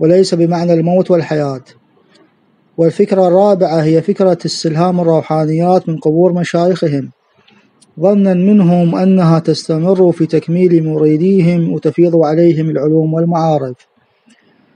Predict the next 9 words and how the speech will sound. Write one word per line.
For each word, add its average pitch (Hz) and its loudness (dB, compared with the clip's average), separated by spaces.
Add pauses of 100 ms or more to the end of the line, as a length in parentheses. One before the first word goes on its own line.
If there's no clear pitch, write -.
(460)
والفكرة 190 0
الخامسة 196 0
أو 160 0
النظرية 160 2
الخامسة 175 0
هي 165 2
فكرة 190 -2
الإنسان 170 -2
الكامل، 170 -2